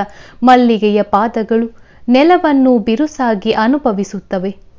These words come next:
ಮೊದಲ ಬಾರಿಗೆ ನೆಲದ ಮೇಲೆ ಪಾದವನ್ನ ಊರುವಾಗ ಬಹಳ ಹಿಂಸೆ ಅದರ ಒಡೆಯರಿಗೆ. ಬರಿಗಾಲಿನಿಂದ ನಡೆಯುತ್ತಾ ರೂಢಿಯಾದ ಮೇಲೆ ಕಾಲುಗಳು ದಡ್ಡು ಬಿದ್ದು ಯಾವ ಕಷ್ಟವಿಲ್ಲದೆ ನಡೆಯತೊಡಗುತ್ತವೆ.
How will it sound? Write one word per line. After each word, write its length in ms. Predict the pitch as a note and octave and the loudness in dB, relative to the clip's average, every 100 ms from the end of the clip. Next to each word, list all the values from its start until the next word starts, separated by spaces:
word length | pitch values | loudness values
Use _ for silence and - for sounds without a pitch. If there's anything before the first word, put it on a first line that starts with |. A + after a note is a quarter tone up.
| - - - - | -20 -20 -20 -6
ಮೊದಲ 320 | A3+ G#3+ G#3 G3+ | -4 0 0 0
ಬಾರಿಗೆ 500 | G3 A3 A#3+ G#3+ G#3 | 0 -2 -2 -4 -4
ನೆಲದ 320 | G#3 G#3 G3+ | -2 -2 -2
ಮೇಲೆ 360 | G#3 A3 A#3 A3+ G#3+ - - | -2 -2 -2 -2 -6 -18 -6
ಪಾದವನ್ನ 600 | - C4 D#4 D4+ A#3+ A3+ A3+ G#3+ | 0 2 2 0 0 -2 -2 -2
ಊರುವಾಗ 540 | G#3 A3 A3+ A3+ A3+ A#3 A#3+ - - - | -2 -2 -2 0 -2 -2 -8 -8 -14 -2
ಬಹಳ 420 | A3+ C4 E4 D#4 C4 | 0 0 0 2 0
ಹಿಂಸೆ 600 | A3 G#3 G#3+ A3 A3 A#3 - - | 0 -2 -4 -2 -4 -4 -8 -6
ಅದರ 300 | G3 G3 G3 F#3+ A3 | -2 -2 -2 -4 -4
ಒಡೆಯರಿಗೆ. 640 | F#3+ A3+ A#3+ F#3 F#3+ G3+ - - - - - _ _ - | -4 -4 -4 -6 -6 -8 -12 -20 -20 -20 -20 _ _ -2
ಬರಿಗಾಲಿನಿಂದ 840 | G#3 G#3 G3 G3 G#3+ A3+ G3+ G3 G3+ | 0 0 -2 -2 -2 -2 -4 -2 -4
ನಡೆಯುತ್ತಾ 640 | F#3+ G#3 A#3+ A3+ A3 G#3 | -2 -2 -4 -2 0 0
ರೂಢಿಯಾದ 540 | G3+ G#3+ G#3 F#3+ G3 A3 | 0 -2 -4 -4 -4 -4
ಮೇಲೆ 380 | G#3+ A3+ D4+ B3+ - - - | -4 0 2 0 -2 -20 -2
ಕಾಲುಗಳು 760 | C4+ C4 E4+ D#4 C4+ D#4 F4 | 2 4 4 4 2 4 2
ದಡ್ಡು 320 | G#3+ B3+ - C#4+ | 2 0 0 -2
ಬಿದ್ದು 380 | C4 B3 E4+ | -2 -2 2
ಯಾವ 480 | D4+ G#3 F3 C4 D#4 C#4+ | 2 2 0 0 0 -2
ಕಷ್ಟವಿಲ್ಲದೆ 840 | C4 G#3 - B3+ G3+ F#3+ F3+ C#4 | -2 -4 -4 -4 -4 -4 -4 -4
ನಡೆಯತೊಡಗುತ್ತವೆ. 1040 | D#4+ G3+ G#3+ G#3 G3+ G3 G3 - F#3+ G3 | -4 -4 -4 -4 -4 -4 -6 -6 -6 -6